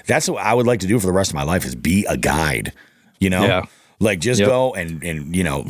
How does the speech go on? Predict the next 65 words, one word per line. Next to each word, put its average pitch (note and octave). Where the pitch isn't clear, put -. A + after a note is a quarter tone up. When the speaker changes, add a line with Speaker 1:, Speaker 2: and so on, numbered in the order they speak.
Speaker 1:
pack A2
it C#3+
all B2
up A#2+
and F#2
go G#2
and E2
do G2+
that, F#2+
man. G2
I G2
would G#2
do G2+
all G2
that G2
in D#2
a D2
second. -
Um, F#2+
Speaker 2:
Yeah, F2
it's, G#2
Speaker 1:
it's A#2+
a D3
lot C#3+
like F3
Speaker 2:
it's C3
Speaker 1:
my C#3
current D3+
job D#3
<laughs> -
in G3
a -
lot -
of -
Speaker 2:
Yeah. G#3+
Speaker 1:
ways. G2
You G#2
know A2+
what C3+
I C3
mean? E3
It's C3+
just F2
gig A#2
after C3
gig G#2+
after B2+
gig. A#2+
Um, F2+
Speaker 2:
Yeah, F#2+
they, A#2
they C3
don't D#3+
have F3
contract. G2
The, A2+
the A#2
only D#3
money D3
they C#3+
get F#2
is F2+
from F#2+
Speaker 1:
Mm. -
Speaker 2:
their, G#2